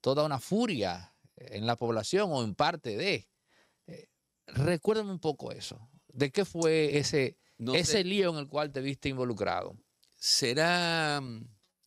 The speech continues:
Speaker 2: aquel contrato gratuito por el que prestamos,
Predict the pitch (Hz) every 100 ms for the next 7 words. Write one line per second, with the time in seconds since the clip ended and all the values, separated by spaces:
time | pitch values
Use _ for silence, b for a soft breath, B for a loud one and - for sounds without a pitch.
0 | _ 147 135 156 160 175 147 160 156 156
1 | 143 123 143 135 123 - 117 107 - 127
2 | 101 117 113 127 139 - -